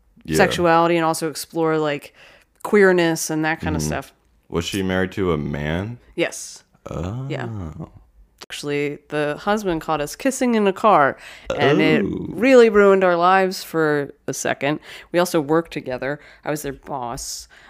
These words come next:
Speaker 2: Um,
Speaker 1: Oh.
Speaker 2: it, it caused a stir. It, like I said, it's not my finest hour, but what
Speaker 1: Yeah.
Speaker 2: I do think
Speaker 1: Sorry,
Speaker 2: of
Speaker 1: I fucked a thirty-year-old witch. We're all human.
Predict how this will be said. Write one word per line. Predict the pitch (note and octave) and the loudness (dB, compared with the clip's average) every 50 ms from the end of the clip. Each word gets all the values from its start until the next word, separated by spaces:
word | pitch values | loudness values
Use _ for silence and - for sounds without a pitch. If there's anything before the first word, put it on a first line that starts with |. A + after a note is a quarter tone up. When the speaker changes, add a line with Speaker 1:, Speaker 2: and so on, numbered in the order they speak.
| - - | -16 -10
Speaker 2:
Um, | - C#3+ C#3 C3 C3 B2+ A2 A#2+ B2+ - - - - - - - - - - | -6 -4 -2 0 0 2 2 2 2 2 0 -2 -4 -6 -8 -8 -8 -8 -10
Speaker 1:
Oh. | - - - - | -10 -4 2 6
Speaker 2:
it, | G#3 A3 A#3+ A#3 - - _ _ _ _ _ _ _ _ _ _ _ - | 6 6 6 4 2 -8 _ _ _ _ _ _ _ _ _ _ _ 0
it | G#3+ B3+ - | 0 0 0
caused | - - - - D4 D4+ D#4+ D#4+ D4 - - - | -2 -10 -4 2 6 8 8 8 6 2 -2 -2
a | - - G#3 | 2 2 2
stir. | G3 - - - - - - E3 D3+ B2 D2+ E2+ - - - | 2 0 -2 -6 -6 -4 -2 0 0 0 0 -2 -4 -2 -2
It, | - F#3+ G3 - - | 0 0 0 0 2
like | G#3+ A3 A3+ B3+ | 2 2 4 4
I | B3+ | 4
said, | B3+ - - G3 E3+ | 6 6 6 6 6
it's | D#3+ - - | 4 2 2
not | G3+ F#3+ F#3 | 4 4 6
my | F3+ F3 | 4 2
finest | F3 - E3 D#3+ D#3 D3 D3 - | 2 2 0 0 0 0 -2 -2
hour, | D3+ C#3 C#3 C#3 C#3+ | -2 -2 -2 -2 -4
but | - E3+ E3 | -4 -2 0
what | F3 E3+ E3+ | 2 2 2
Speaker 1:
Yeah. | E3+ E3+ | 2 2
Speaker 2:
I | E3+ | 2
do | F3 G3 G3+ G#3 | 2 0 0 0
think | - - F3+ G2+ | 0 0 0 2
Speaker 1:
Sorry, | F2 E2 | 2 2
Speaker 2:
of | E2+ F#2 | 2 0
Speaker 1:
I | |
fucked | - - A2+ G#2+ - E2+ | 0 0 -2 -2 -2 -4
a | D2 | -6
thirty-year-old | - D2 C#2 C2 A#1 A#1+ B1 - | -4 -6 -6 -6 -6 -8 -10 -8
witch. | - A#1+ A1+ G#1+ A1 - F#2+ | -8 -8 -8 -8 -8 -6 -4
We're | F2 D2+ | -2 -2
all | C#2+ - | -2 -4
human. | - - - - - - - D3 | -6 -10 -12 -12 -10 -10 -12 -12